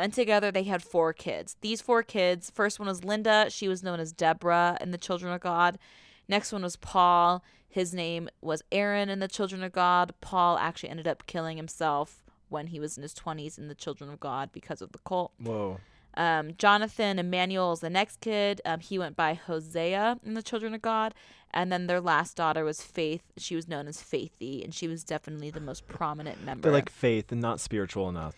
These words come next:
Speaker 1: Yeah.
Speaker 2: Faithy.
Speaker 1: Faithy. Faithy. <laughs> She was definitely the most prominent member of the church and is still a member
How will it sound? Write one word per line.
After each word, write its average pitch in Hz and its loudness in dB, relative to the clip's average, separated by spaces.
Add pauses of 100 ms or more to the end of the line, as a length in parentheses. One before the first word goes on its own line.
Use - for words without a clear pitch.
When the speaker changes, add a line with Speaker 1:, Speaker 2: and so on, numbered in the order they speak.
(160)
Speaker 1:
Yeah. 190 -6 (120)
Speaker 2:
Faithy. 202 2
Speaker 1:
Faithy. 135 2 (360)
Faithy. 226 -2
<laughs> - -20
She - -6
was 220 2
definitely 196 0
the 185 -2
most 175 -6
prominent 170 -2
member 160 -4
of 131 -4
the 160 -6
church 151 -8
and 151 -8
is - -10
still 143 -6
a 160 -6
member 123 -8